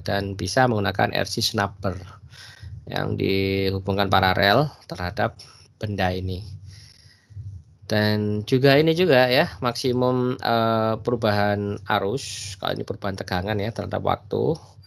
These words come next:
yang melalui dioda atau tiristor, itu juga harus dibatasi ya, dan juga dapat dilakukan menggunakan induktor yang dihubungkan seri. Nah, kalau ini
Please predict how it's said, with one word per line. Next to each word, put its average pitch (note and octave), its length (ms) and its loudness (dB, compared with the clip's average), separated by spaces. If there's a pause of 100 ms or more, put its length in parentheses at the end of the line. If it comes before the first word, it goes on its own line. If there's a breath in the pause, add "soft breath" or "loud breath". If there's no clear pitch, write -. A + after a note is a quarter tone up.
(300 loud breath)
yang G#2 240 0
melalui G#2 240 2
dioda G#2 800 4
atau G#2 480 -2
tiristor, G#2 720 0 (720 loud breath)
itu D3+ 240 2
juga C3 160 8
harus A#2 320 4
dibatasi A#2+ 1120 0
ya, B2+ 320 0
dan G#2+ 160 -2
juga A#2+ 480 -2
dapat G#2+ 320 -2
dilakukan G#2+ 560 -2
menggunakan G2 320 -2
induktor G#2 640 0
yang G#2+ 240 0
dihubungkan G#2 640 -4
seri. G2 640 -2
Nah, F#2+ 240 -2
kalau - 400 0 (1120 loud breath)
ini D3 480 4